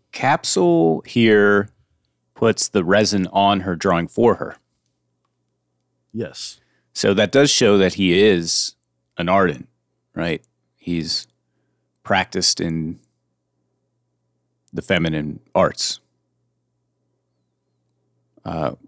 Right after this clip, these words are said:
Speaker 2: Probably a little bit, yeah.
Speaker 1: which just sh-
Speaker 2: I don't think men are not allowed to draw.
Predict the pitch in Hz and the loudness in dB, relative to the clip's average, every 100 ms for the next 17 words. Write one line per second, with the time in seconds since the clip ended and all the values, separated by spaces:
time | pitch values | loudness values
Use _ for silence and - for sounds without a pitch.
0 | _ 214 202 127 123 127 110 87 110 110 | _ -4 -2 0 -2 -2 -6 -8 -6 -6
1 | 104 _ - 101 - - 113 - - - | -8 _ -2 0 0 0 0 0 0 -4
2 | _ _ _ 139 180 190 175 151 147 143 | _ _ _ 0 2 2 2 2 2 2
3 | 131 127 117 117 107 104 104 87 101 104 | 2 2 2 0 -2 -4 -8 -6 -4 -2
4 | 92 78 | -4 -8